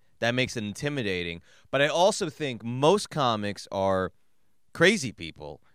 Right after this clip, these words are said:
and they're egomaniacs, and I'm surprised people aren't just like, 'cause, and they're also very, like, they're out of touch with, like, what they think they should be getting, you know? Like, I'm sure a lot of people are like, "I should be at the Stand," and then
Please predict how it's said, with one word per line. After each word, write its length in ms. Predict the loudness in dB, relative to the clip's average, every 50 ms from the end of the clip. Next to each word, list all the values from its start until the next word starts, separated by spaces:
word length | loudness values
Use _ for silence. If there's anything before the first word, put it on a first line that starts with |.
| _ _ -10
and 100 | -8 -6
they're 140 | -6 -8 -8 _
egomaniacs, 960 | -8 -6 -6 -4 -2 0 0 0 0 -2 -6 -6 -8 -10 -14 _ -18 -20 -20 _ _
and 340 | -12 -10 -8 -6 -8 -8 -10 _
I'm 140 | -4 -4 -4
surprised 640 | -4 -10 -14 -12 -6 -2 -2 0 0 0 -2 -4 -6
people 260 | -10 -10 -8 -8 -6
aren't 280 | -4 -4 -4 -6 -8 -10
just 240 | -12 -14 -14 -12 -10
like, 220 | -10 -10 -10 _
'cause, 220 | -8 -8 -8 -8 _ _ -20 _ _
and 140 | -6 -2 0
they're 80 | 2 2
also 320 | 2 2 0 0 -4 -6
very, 280 | -2 -2 -2 0 -2 -2
like, 360 | -4 -4 -6 -6 -6 -10 -14 _ _ _ _ _ _ _
they're 120 | -4 2
out 140 | 4 4 4
of 100 | 4 0
touch 280 | -2 -2 -2 -2 -2
with, 140 | -4 -10 -8
like, 140 | -8 -8 -6
what 240 | -4 -6 -6 -6 _
they 120 | -10 -10
think 280 | -10 _ -12 -12 -10 -10
they 100 | -12 -14
should 180 | -12 -14 -14
be 120 | -14 -16 -12
getting, 420 | -8 -8 -6 -6 -8 -10 -10 -10
you 80 | -8 -6
know? 240 | -4 -4 -4 -6 -8 _ _ _
Like, 140 | -8 -6 -4
I'm 100 | -4 -6
sure 140 | -4 -4 -4
a 60 | -2
lot 140 | 0 0 -2
of 60 | -2
people 280 | -4 -8 -6 -4 -4 -4
are 160 | -4 -4 -4
like, 240 | -4 -6 -6 -8 -8 -10
"I 100 | -12 -12
should 160 | -12 -10 -10
be 100 | -10 -10
at 100 | -12 -12
the 100 | _ -14
Stand," 460 | -14 -12 -10 -12 -10 -10 -12 -12 -14 -14
and 140 | -12 -10 -8
then 280 | -8 -8 -8 -12 -14